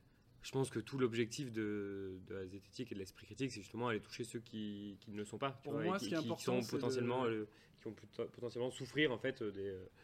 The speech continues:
Speaker 1: de ce manque, euh, bah, de culture, euh, esprit critique, tu
Speaker 2: Ouais,
Speaker 1: vois.
Speaker 2: ouais, ouais, c'est ça, à qui ça bénéficierait, euh, en-,
Speaker 1: Ouais.
Speaker 2: encore plus, quoi, parce qu'en plus, ils pourraient,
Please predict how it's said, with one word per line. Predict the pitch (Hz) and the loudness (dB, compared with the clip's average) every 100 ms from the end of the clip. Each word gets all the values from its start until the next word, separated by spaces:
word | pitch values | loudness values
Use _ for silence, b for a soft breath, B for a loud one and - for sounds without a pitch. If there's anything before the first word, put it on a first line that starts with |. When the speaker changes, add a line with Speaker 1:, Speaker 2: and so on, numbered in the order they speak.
| B B - | B B -10
Speaker 1:
de | 107 | -6
ce | 113 | -2
manque, | 107 117 117 | 0 0 0
euh, | 104 98 92 90 90 - | -4 -4 -6 -10 -14 -14
bah, | 98 95 | -12 -10
de | 95 | -12
culture, | - 92 110 95 | -14 -8 -4 -4
euh, | 92 50 - | -4 -6 -8
esprit | - - | -10 -12
critique, | - - 139 | -12 -8 -4
tu | 160 | 0
Speaker 2:
Ouais, | 214 165 - | 0 -2 -6
Speaker 1:
vois. | 160 185 | -2 0
Speaker 2:
ouais, | |
ouais, | 202 | 0
c'est | 190 | -2
ça, | 160 185 131 | -2 0 0
à | |
qui | 123 165 | -2 -6
ça | 135 | -6
bénéficierait, | 120 127 123 - 123 127 | -4 -4 -6 -10 -12 -10
euh, | 151 135 120 123 104 - | -10 -10 -12 -14 -14 -10
en-, | |
Speaker 1:
Ouais. | 117 - - | -12 -12 -16
Speaker 2:
encore | 120 131 | -10 -8
plus, | - 214 | -6 -6
quoi, | - 127 | -4 -6
parce | 127 | -6
qu'en | 131 | -8
plus, | 143 147 | -8 -12
ils | - | -10
pourraient, | 123 127 | -6 -4